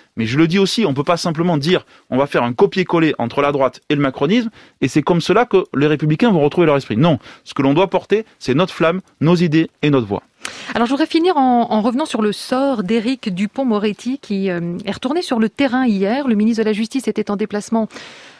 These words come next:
Speaker 2: à Beauvais et il a assuré, malgré sa mise en examen, que jamais il ne lâcherait, qu'il restait combatif. Est-ce qu'on peut être mis en examen et ministre,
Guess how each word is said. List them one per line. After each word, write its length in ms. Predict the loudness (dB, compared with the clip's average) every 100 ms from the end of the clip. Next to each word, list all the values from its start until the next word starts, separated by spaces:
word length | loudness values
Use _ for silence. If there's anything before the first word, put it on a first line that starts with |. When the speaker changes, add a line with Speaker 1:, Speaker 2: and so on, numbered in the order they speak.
| -4
Speaker 2:
à 100 | -2
Beauvais 520 | 2 2 2 2 4
et 120 | 4
il 100 | 4
a 40 | 2
assuré, 460 | 0 0 0 2
malgré 300 | 2 0 -2
sa 140 | -2 0
mise 240 | 2 0
en 120 | 0
examen, 420 | 0 2 2 0 -2
que 240 | 0 0 0 -2
jamais 540 | 0 0 0 0 0
il 160 | -2 0
ne 80 |
lâcherait, 540 | 0 -2 -2 -2 -2 -4
qu'il 200 | -4 -2
restait 400 | -2 -4 -4 -4
combatif. 720 | -2 -2 0 -2 -2 -2 -2
Est-ce 160 | -4 -4
qu'on 160 | -4
peut 140 | 0 -2
être 240 | -2 0
mis 180 | 0 0
en 80 | 0
examen 380 | 0 -2 -2
et 100 | -2
ministre, 680 | 0 2 2 2 -2 -8 -10